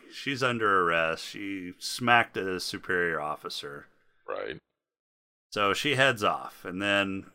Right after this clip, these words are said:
Speaker 1: you see a scene of Adama talking with Ty, saying, you know, "Are you really gonna press charges? 'Cause this is kinda petty."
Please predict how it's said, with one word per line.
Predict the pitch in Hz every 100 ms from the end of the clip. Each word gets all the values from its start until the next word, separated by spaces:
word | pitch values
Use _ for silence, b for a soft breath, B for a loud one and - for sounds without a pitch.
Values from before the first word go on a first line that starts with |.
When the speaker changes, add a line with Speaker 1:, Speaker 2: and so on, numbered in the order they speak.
| -
Speaker 1:
you | 104
see | - 120 104
a | 98
scene | - 127 113 110 101
of | 92 90 87
Adama | 95 107 101 98 92 92
talking | 90 95 90 92
with | 85
Ty, | - 90 85 82 80 80
saying, | 90 85 82 82
you | 87
know, | 92 85 87
"Are | 101
you | 90
really | 87 87 98 98 92
gonna | 92 90
press | 98 87 -
charges? | 95 85 80 82 78
'Cause | - 85 78 76 82
this | 117 -
is | 92
kinda | - 107 90 80
petty." | - - 82 73 69